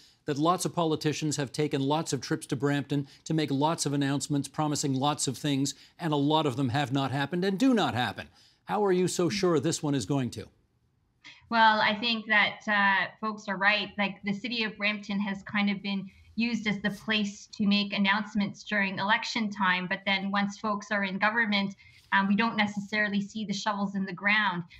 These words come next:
Speaker 2: We've suffered through decades of being chronically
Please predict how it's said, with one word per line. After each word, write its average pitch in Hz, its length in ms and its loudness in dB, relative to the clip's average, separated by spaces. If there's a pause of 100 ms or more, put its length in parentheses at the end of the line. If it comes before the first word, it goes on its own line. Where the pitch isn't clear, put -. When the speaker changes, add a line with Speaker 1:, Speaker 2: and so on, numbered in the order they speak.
(140)
Speaker 2:
We've 220 160 0
suffered 214 680 0
through 202 280 0 (100)
decades 214 720 -2
of 185 200 -6 (120)
being 202 320 2
chronically 233 760 -2